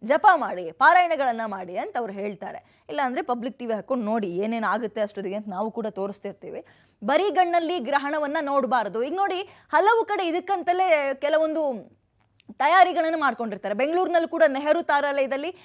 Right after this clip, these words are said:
ಗ್ರಹಣವನ್ನ ವೀಕ್ಷಣೆ ಮಾಡೋದಕ್ಕೆ ಎಲ್ಲ ರೀತಿಯ ಸಿದ್ಧತೆಗಳಾಗಿದೆ. ಆ, but ಬರಿಗಣ್ಣಲ್ಲಿ ಯಾರು ಕೂಡ ಆ ದುಸ್ಸಾಹಸಕ್ಕೆ ಕೈ ಹಾಕಬೇಡಿ. ಈ ಎಲ್ಲ ಆಚರಣೆಯೂ ಕೂಡ ಅವರವರ ಭಾವಕ್ಕೆ ಬಿಟ್ಟಿದ್ದು. ಅಂದ್ರೆ ಇದೆಲ್ಲ ಮಾಡ್ಲೇಬೇಕು ಅಂತಲ್ಲ, ಆಸ್ತಿಕರು ನಾಸ್ತಿಕರು ಅಂತ ಕಾನ್ಸೆಪ್ಟ್ ಇರೋದೇ ಹಂಗೆ. ಅಂದ್ರೆ ನಂಬುವವರು,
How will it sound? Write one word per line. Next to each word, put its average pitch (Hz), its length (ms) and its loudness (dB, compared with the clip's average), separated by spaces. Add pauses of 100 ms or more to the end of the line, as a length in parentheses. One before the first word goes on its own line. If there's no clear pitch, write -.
(140)
ಗ್ರಹಣವನ್ನ 294 680 0
ವೀಕ್ಷಣೆ 294 360 -4
ಮಾಡೋದಕ್ಕೆ 269 400 -4
ಎಲ್ಲ 254 160 -2
ರೀತಿಯ 277 220 -6
ಸಿದ್ಧತೆಗಳಾಗಿದೆ. 240 1120 -4
ಆ, 247 140 4
but 247 320 6
ಬರಿಗಣ್ಣಲ್ಲಿ 339 600 0
ಯಾರು 285 200 2
ಕೂಡ 302 220 -2
ಆ 294 40 -2
ದುಸ್ಸಾಹಸಕ್ಕೆ 254 680 -6
ಕೈ 240 80 -6
ಹಾಕಬೇಡಿ. 196 680 -10 (240)
ಈ 262 80 -4
ಎಲ್ಲ 320 260 4 (120)
ಆಚರಣೆಯೂ 320 580 2
ಕೂಡ 277 200 -8
ಅವರವರ 240 340 -4
ಭಾವಕ್ಕೆ 226 420 -2
ಬಿಟ್ಟಿದ್ದು. 196 300 -8
ಅಂದ್ರೆ 277 180 -4
ಇದೆಲ್ಲ 240 240 0
ಮಾಡ್ಲೇಬೇಕು 277 720 4
ಅಂತಲ್ಲ, 233 300 -6 (160)
ಆಸ್ತಿಕರು 339 600 -4
ನಾಸ್ತಿಕರು 285 520 -2
ಅಂತ 285 180 -2
ಕಾನ್ಸೆಪ್ಟ್ 254 480 -4
ಇರೋದೇ 254 220 0
ಹಂಗೆ. 202 260 -8
ಅಂದ್ರೆ 277 240 -4
ನಂಬುವವರು, 285 760 -2